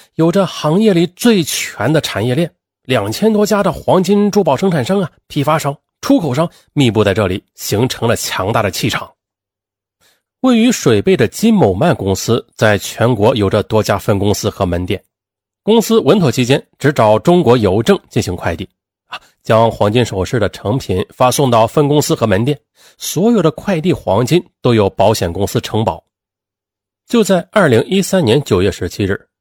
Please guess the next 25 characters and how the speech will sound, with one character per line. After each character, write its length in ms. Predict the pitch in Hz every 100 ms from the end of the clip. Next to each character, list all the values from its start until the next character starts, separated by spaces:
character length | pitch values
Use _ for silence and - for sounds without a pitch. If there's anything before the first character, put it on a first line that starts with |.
| -
该 160 | 214
公 220 | 220 233
司 260 | 220 220 220
位 180 | 214 196
于 140 | 190
常 340 | 196 - 135 196
州 140 | 226
的 100 | 185
直 240 | 120 -
营 200 | 165 135
店 200 | 160 196 -
收 300 | - - 233
到 120 | 214
了 60 | 165
八 220 | - 202 214
个 80 | 160
装 200 | 214 202
满 140 | 117
黄 300 | - 95 143
金 120 | 180
首 300 | 202 - 87
饰 160 | 90 -
的 80 | 98
包 180 | 104
裹。 160 | 92 -